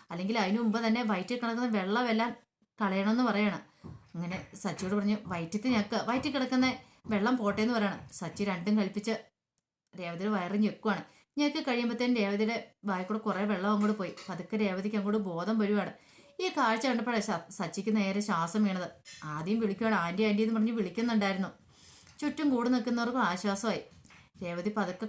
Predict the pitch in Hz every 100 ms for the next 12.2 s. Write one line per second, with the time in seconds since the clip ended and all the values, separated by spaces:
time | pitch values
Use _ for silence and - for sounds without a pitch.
0 | 214 175 190 208 202 214 202 208 214 226
1 | 196 185 202 240 202 202 202 - - -
2 | - 254 233 240 285 269 196 196 214 233
3 | 202 - 196 202 214 - - 190 214 180
4 | 165 - 240 214 226 170 165 220 - -
5 | _ _ _ _ _ _ - 170 151 175
6 | 185 196 - _ - 170 - - 214 208
7 | 208 208 180 196 208 214 208 165 220 190
8 | 151 - - - - 160 - 190 254 208
9 | 226 214 208 226 202 233 220 196 220 220
10 | 214 208 180 - 202 185 208 220 190 220
11 | 220 208 202 214 220 208 - - 214 190
12 | 196